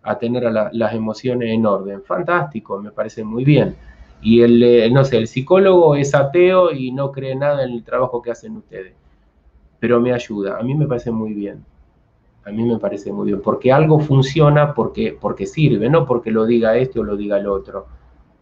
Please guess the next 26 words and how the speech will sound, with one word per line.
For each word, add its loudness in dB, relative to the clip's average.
Algo 2
funciona. 0
Por 4
eso 2
una 4
vez 6
una 2
persona 0
me -2
dijo, -2
"Si -6
viene 0
el -4
diablo 0
y -4
te -4
dice -2
que -2
dos -2
más -2
dos -2
es -8
cuatro, -2
¿vos 0
le -2
creés?". -4